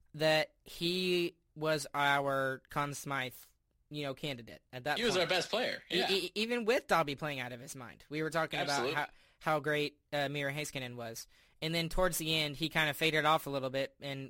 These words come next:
Speaker 1: we, we figured out why. It's because he was hurt. But,
Speaker 2: Yeah. <laughs>
Speaker 1: uh, but he, he still would have arguably been a candidate for the Conn Smythe Trophy had we won the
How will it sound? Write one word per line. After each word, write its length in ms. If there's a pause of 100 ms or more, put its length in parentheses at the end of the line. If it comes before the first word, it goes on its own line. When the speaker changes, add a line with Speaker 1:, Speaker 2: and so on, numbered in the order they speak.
Speaker 1:
we, 300 (100)
we 100
figured 240
out 140
why. 260
It's 140
because 320
he 120
was 140
hurt. 240 (640)
But, 280 (340)
Speaker 2:
Yeah. 60
<laughs> 0
Speaker 1:
uh, 240
but 220 (140)
he, 260
he 140
still 340
would 140
have 120
arguably 600
been 160
a 40
candidate 500
for 680 (160)
the 80
Conn 240
Smythe 280
Trophy 340
had 220
we 80
won 340
the 340